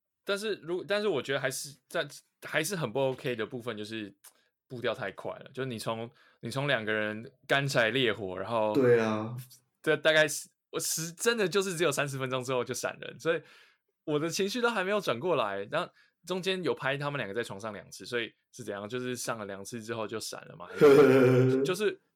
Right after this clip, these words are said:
Speaker 1: 对我们来说很难接受这，这个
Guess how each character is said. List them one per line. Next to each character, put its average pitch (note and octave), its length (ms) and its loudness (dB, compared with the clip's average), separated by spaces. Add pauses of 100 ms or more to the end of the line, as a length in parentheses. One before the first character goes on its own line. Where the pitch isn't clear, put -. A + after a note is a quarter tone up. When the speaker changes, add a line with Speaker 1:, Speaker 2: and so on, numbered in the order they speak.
(100)
Speaker 1:
对 G#3+ 100 4
我 D3 140 2
们 A#2+ 100 -2
来 B2 140 0
说 E3 180 0
很 D3 160 -2
难 G#2+ 160 -6
接 C#3 160 -4
受 C#3 220 -2 (260)
这， C#3 100 -12 (140)
这 D3 60 -12
个 A#2 180 -6